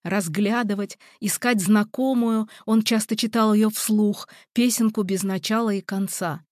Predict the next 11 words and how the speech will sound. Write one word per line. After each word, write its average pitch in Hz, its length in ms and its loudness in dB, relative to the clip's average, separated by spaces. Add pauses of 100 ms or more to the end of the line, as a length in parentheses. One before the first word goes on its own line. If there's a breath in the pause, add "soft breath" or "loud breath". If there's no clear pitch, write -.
(160)
В - 100 -20
королевском 214 680 0
замке 262 640 -4 (220 soft breath)
взяли 190 380 0
муху 294 400 2
в 262 80 -2
мамки. 175 640 0 (1080)
Вечером 190 600 0
позвонила 214 600 2
Осару 214 420 0
Исаевичу. 160 760 -6